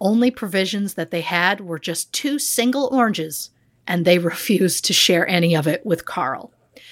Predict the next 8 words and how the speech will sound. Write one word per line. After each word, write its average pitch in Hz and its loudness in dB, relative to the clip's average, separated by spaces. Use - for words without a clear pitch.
One 180 4
of 185 2
the 196 2
men 196 2
even 208 0
stole 254 4
Carl's 262 0
jacket. - -4